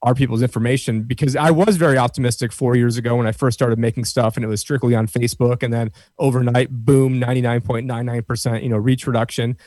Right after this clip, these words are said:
And it was November sixteenth, twenty sixteen. It was one night, boom, just happened overnight. And so, uh, you know, I learned my lesson real quick on that, and I was just trying to do things on, on the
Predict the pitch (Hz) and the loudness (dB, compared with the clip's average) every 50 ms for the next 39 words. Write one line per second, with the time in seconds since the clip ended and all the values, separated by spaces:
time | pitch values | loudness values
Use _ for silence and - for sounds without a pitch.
0 | _ _ _ _ - 113 117 117 120 117 - 143 139 120 139 147 139 139 117 - | _ _ _ _ -2 -2 -2 -2 -2 -2 0 0 2 4 4 4 4 2 2 2
1 | - 147 143 - - - 139 143 139 - - 139 135 131 123 - - 117 - - | 0 0 -2 -2 -2 -2 -2 -2 -2 -4 -4 -4 -2 -2 -2 -4 -6 -8 -8 -4
2 | - 135 143 139 120 113 113 107 110 110 107 170 - _ _ 123 120 135 143 131 | -2 -2 0 0 0 0 0 0 -2 -6 -10 -14 -16 _ _ -6 -4 -2 -2 0
3 | 135 147 147 127 95 110 110 - 135 139 143 139 127 117 107 - _ _ _ _ | 0 0 -2 -2 -4 -6 -4 0 2 4 4 4 4 0 -2 -6 _ _ _ _
4 | - 127 113 - 139 123 131 - 135 123 123 123 123 123 120 120 123 135 151 - | -8 -8 -6 -4 -4 -4 -2 0 0 0 2 2 2 2 2 2 2 2 0 0
5 | - 127 127 - - 135 131 127 120 113 - - _ _ _ _ _ - 123 127 | -2 -4 -2 0 2 4 6 6 4 2 -2 -8 _ _ _ _ _ -6 -6 -4
6 | 127 127 123 127 131 131 131 131 131 131 123 135 135 139 131 120 123 131 131 - | -2 -2 -2 0 0 2 4 4 4 6 4 4 4 4 4 4 4 4 2 2
7 | - 127 123 131 127 - 170 151 - 135 127 123 123 127 147 151 - 143 123 123 | -2 0 0 0 2 2 2 2 2 2 0 2 2 4 4 4 2 0 0 2
8 | 120 120 113 107 101 - - 147 139 - - - 135 123 120 120 127 123 - 147 | 2 0 0 0 -2 -2 0 0 0 0 -2 -2 -2 0 0 0 -2 -2 0 0
9 | 131 123 120 123 120 113 - - 120 123 120 117 113 107 117 117 113 113 - | 0 0 -2 -4 -6 -6 -6 -4 -2 0 0 0 -2 -2 -2 -2 -2 -4 -4